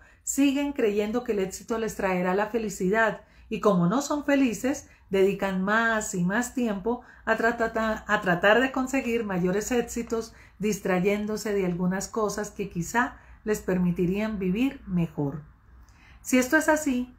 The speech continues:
¿de dónde proceden todas nuestras fantasías sobre el éxito? Muchos de los pacientes que he atendido perseguían el éxito porque habían sido condicionados por sus padres que sin darse cuenta o es profeso,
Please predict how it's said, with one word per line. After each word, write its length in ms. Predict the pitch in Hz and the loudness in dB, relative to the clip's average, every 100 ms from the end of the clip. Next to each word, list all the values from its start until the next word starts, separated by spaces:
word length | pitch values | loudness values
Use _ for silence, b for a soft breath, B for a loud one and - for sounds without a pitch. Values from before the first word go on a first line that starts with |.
| - | 0
¿de 160 | 202 196 | 2 4
dónde 300 | 208 226 247 | 2 0 -2
proceden 560 | 240 233 202 196 208 | 0 0 0 0 0
todas 240 | 233 226 233 | 0 0 0
nuestras 340 | 233 226 202 | -2 -2 0
fantasías 640 | 196 185 175 170 196 208 | 0 0 -4 -4 -4 -2
sobre 220 | 240 220 190 | -4 -4 0
el 80 | |
éxito? 500 | 220 240 285 277 381 - - B B B B B B B | -2 -2 -6 -6 -8 -10 -20 B B B B B B B
Muchos 380 | 226 285 311 302 | 2 2 4 4
de 80 | 277 | 4
los 160 | 269 | 4
pacientes 560 | - 208 226 202 233 233 | 2 0 2 -2 -2 -4
que 300 | 247 202 190 | -2 0 2
he 60 | 190 | 0
atendido 680 | 196 226 233 254 269 277 | -2 -4 -2 2 2 2
perseguían 600 | 247 226 - 180 185 185 202 | 0 -2 0 -2 0 0 0
el 120 | 240 | 0
éxito 460 | 262 - 262 262 | -2 -4 -4 -2
porque 300 | 214 202 - | -2 -4 -2
habían 280 | 175 185 214 | 0 0 -2
sido 480 | - 277 233 165 - | 0 0 2 0 -2
condicionados 720 | 208 185 185 - 175 190 202 | -2 0 0 0 0 2 0
por 180 | - 226 | -2 -6
sus 220 | - 165 | -4 -8
padres 540 | - 254 311 370 381 - B B B - | 2 4 4 0 -6 -14 B B B 2
que 120 | 214 | 2
sin 360 | - 190 185 | 2 -2 2
darse 380 | 190 208 240 254 | 4 4 2 -4
cuenta 540 | - 262 233 185 165 - | -2 0 0 -2 -4 0
o 120 | 196 | 0
es 200 | 170 - | 2 0
profeso, 680 | - 165 160 240 277 349 370 | -4 -4 0 2 2 -2 -6